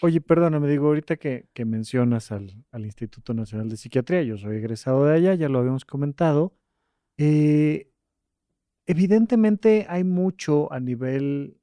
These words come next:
nacional y mundial que mejorar en temas de atención en salud, sin duda. Pero genuinamente, y, y, y,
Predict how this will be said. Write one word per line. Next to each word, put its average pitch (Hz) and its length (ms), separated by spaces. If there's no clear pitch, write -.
nacional 131 600
y 143 60
mundial 127 640
que 135 140
mejorar 120 600
en 120 160
temas 117 380
de 113 100
atención 113 580
en 113 140
salud, 101 460
sin 127 320
duda. 127 340
Pero 160 500
genuinamente, 190 1160
y, 139 180
y, 135 380
y, 147 260